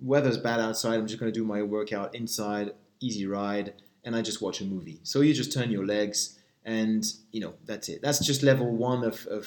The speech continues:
training, let's say. Then you go to level two, and I think it's more on Zwift. So you, you forget about music, forget about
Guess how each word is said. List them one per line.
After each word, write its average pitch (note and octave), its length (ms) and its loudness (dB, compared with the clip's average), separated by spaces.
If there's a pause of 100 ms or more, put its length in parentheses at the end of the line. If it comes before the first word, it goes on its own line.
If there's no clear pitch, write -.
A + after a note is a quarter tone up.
(120)
training, F#2 380 -4
let's E2 160 -10
say. D2+ 80 -12 (340)
Then D3 80 4
you F#3 80 6
go G3 80 8
to D3+ 80 4
level C#3+ 260 6
two, A2 380 2
and F#2 160 -2
I A2+ 40 -2
think C#3 200 0
it's A2+ 160 -2
more A#2 160 0
on A2 100 0
Zwift. G#2+ 420 -2
So A2+ 140 -2
you, A2+ 240 -2
you B2 200 -6 (140)
forget C3+ 280 4
about B2+ 200 4
music, C3 360 2
forget A#2+ 240 2
about A2+ 340 0